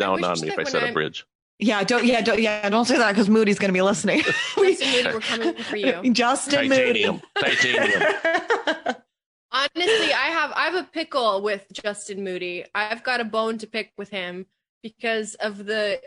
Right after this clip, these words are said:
Speaker 1: eighty-five percent of, uh, Voices of Dentistry I remember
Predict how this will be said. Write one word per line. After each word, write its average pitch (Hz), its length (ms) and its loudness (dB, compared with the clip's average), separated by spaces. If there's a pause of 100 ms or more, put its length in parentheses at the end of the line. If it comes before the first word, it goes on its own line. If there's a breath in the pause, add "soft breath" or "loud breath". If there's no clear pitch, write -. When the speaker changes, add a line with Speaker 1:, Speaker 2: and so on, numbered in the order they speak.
(840)
Speaker 1:
eighty-five 240 920 -4
percent 208 720 -6 (220)
of, 196 300 -6 (220)
uh, 180 280 -2
Voices 208 440 -6
of 190 100 -10
Dentistry 196 760 -6
I 190 140 0
remember 190 840 -6